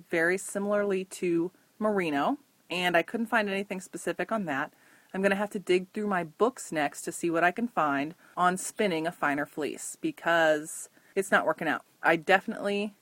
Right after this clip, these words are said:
am not getting the results that I want. But luckily, I have an entire fleece of this <laughs> fiber, so hopefully the next half ounce goes a little bit more smoothly, and I get some results that are worthy of the entire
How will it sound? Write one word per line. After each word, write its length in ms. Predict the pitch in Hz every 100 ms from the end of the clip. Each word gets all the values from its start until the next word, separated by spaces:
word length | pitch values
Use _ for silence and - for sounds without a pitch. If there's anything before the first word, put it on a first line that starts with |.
| _
am 160 | 180 180
not 300 | 180 190 185
getting 220 | 185 175
the 80 | 165
results 400 | 160 151 - -
that 100 | 175
I 80 |
want. 400 | 185 247 208 - _
But 240 | 262 285 220
luckily, 500 | 226 240 165 175 202
I 80 | 165
have 200 | 151 147
an 60 |
entire 400 | 143 143 165 156
fleece 340 | 135 185 226 -
of 80 | 135
this 180 | 139
<laughs> 20 | -
fiber, 540 | 208 233 202 190 240 - -
so 560 | - - 226 220 208 202 _ _
hopefully 380 | - 349 220 180
the 120 | 220
next 260 | 208 196 -
half 280 | - 180 -
ounce 360 | - 165 220 -
goes 240 | 180 165
a 40 | 156
little 220 | 160 165
bit 160 | 170 -
more 240 | 156 147
smoothly, 720 | - - 190 262 202 185 202 - -
and 260 | 233 277
I 80 | 247
get 280 | 202 190 -
some 160 | 233 240
results 640 | 247 190 160 - - - _ -
that 220 | 180 -
are 140 | 202
worthy 540 | 196 240 254 151 127 180 _ _
of 140 | 180 165
the 140 | 170
entire 720 | 170 - - 202 151 135 165